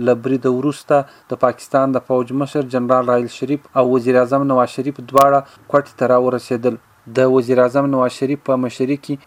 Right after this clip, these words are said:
د کوټې د ګورنر په کور کې د لوړې کچې په دغه غونډه کې چې د پوځ عالي رتبه مشر جنرال راحیل شریف او د پاکستان د استخباراتي ادارې آی اس آی لیفټیننټ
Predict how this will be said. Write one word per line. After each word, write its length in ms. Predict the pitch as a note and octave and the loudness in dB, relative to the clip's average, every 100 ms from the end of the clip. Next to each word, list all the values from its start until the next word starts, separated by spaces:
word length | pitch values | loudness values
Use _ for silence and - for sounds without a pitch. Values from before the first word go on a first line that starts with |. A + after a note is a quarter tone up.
| - | -4
د 80 | B2 | -2
کوټې 220 | C#3+ C3+ C3 | -2 -2 -4
د 100 | A#2+ | -4
ګورنر 400 | A#2+ B2 A#2 B2 A#2+ | -2 -2 -2 -8 -8
په 40 | A#2+ - | -12 -8
کور 120 | - - | -8 -6
کې 80 | C#3 _ A#2 | -8 _ -4
د 100 | A#2+ A#2 | -2 0
لوړې 300 | B2 B2+ B2 | 0 0 -2
کچې 220 | - C#3 - | -4 -6 -4
په 60 | B2 A#2 | -4 0
دغه 180 | B2 A#2+ A#2+ | 0 -2 -2
غونډه 260 | C#3 C#3 C#3 | -2 -2 -6
کې 120 | D#3 C#3 - A#2 | -10 -10 -12 -10
چې 80 | C3 | -2
د 100 | A#2+ - | -2 0
پوځ 220 | C#3 C#3 C3 C3 | 0 0 -2 -2
عالي 180 | B2 B2 | 0 -2
رتبه 260 | A#2+ - B2+ | -4 -4 -2
مشر 320 | C3+ C3+ C#3+ - | -2 -2 -6 -2
جنرال 420 | C3 B2 B2+ B2+ B2 | -2 2 0 2 0
راحیل 180 | B2 A#2+ - | -2 -4 -6
شریف 260 | B2+ C#3 - B2+ | -6 -6 -2 -2
او 20 | B2+ | 0
د 80 | B2 | -2
پاکستان 480 | A#2+ - - C3+ C3 | -2 -4 -4 -2 -2
د 80 | B2+ | -6
استخباراتي 760 | - A#2+ - A#2+ A#2+ A#2 - D3 | -8 -12 -2 0 2 0 -4 -6
ادارې 360 | A#2+ A#2+ A#2+ C#3 C3+ B2+ | -2 0 0 -2 -4 0
آی 100 | A#2+ A#2+ | 0 0
اس 120 | - - C#3 | -4 -2 0
آی 80 | C#3 - _ A#2+ | 0 -4 _ -4
لیفټیننټ 460 | B2+ - B2 B2 | -4 -4 -6 -6